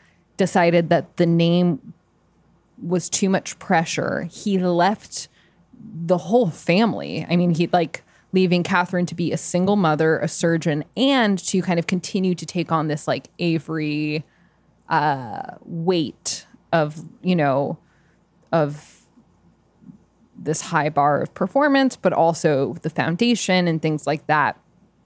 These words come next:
And it's, it, I mean, it's implied that it's just, like, her excellence as a surgeon is just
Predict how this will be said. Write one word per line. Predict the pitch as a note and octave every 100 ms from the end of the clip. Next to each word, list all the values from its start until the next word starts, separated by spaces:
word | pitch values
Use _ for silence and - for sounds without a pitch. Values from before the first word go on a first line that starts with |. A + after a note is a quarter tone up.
| _ _ _ - -
And | G3+ F#3+ D#3 _ _ _ -
it's, | G3 - - - - - _ _ _ _ _ _ _ _ _ _ _ _ _ -
it, | F#3 - C3
I | G#3+
mean, | A3 A3
it's | G#3
implied | G3 F#3+ - A3 G3+ F3 E3 D#3+ D#3 _ _ _ _ _ _ _ _
that | G3 F3
it's | E3 E3
just, | - E3+ -
like, | D#3 - - _ _ _ _ _
her | - G3+ F#3 -
excellence | G3 - F3+ E3 D#3+ D#3 - - -
as | F3 D#3+
a | E3
surgeon | - E3 D3+ C#3+
is | D3+
just | - -